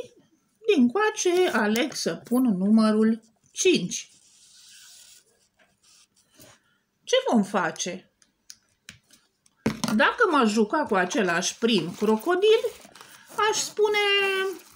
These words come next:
hm, ia să văd, se potrivește?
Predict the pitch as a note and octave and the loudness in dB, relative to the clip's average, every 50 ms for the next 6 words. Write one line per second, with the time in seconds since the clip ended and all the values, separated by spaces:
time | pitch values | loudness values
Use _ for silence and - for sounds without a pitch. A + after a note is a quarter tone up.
0 | - - - E4+ C#4 - - - - - - - - _ _ _ _ - - _ | -14 -8 -2 0 0 0 0 -2 -10 -20 -20 -20 -20 _ _ _ _ -20 -20 _
1 | - _ _ _ _ _ - _ _ - - - - - - - - - - - | -20 _ _ _ _ _ -20 _ _ -18 -18 -18 -20 -20 -20 -20 -20 -20 -20 -20
2 | _ - - - _ - - - - - F4+ G4+ A4+ A4 G4 F4+ - - - D4 | _ -20 -20 -20 _ -20 -20 -20 -18 -12 -10 -6 -4 -2 -2 -2 -2 -2 0 2
3 | A3+ G#3 F#3+ G3+ G#3+ G3 F3 D#3+ D#3+ D#3+ - - - C#4 C4+ C4+ - A3 G#3 G#3 | 2 2 2 2 2 2 2 2 0 -2 -4 -2 -2 -2 0 0 2 2 2 2
4 | G#3 A3+ G3+ F3+ F3 F3 F#3+ E3 D#3 D3+ D#3 - - - - | 0 0 0 0 0 0 0 -2 0 -2 -2 -6 -6 -2 0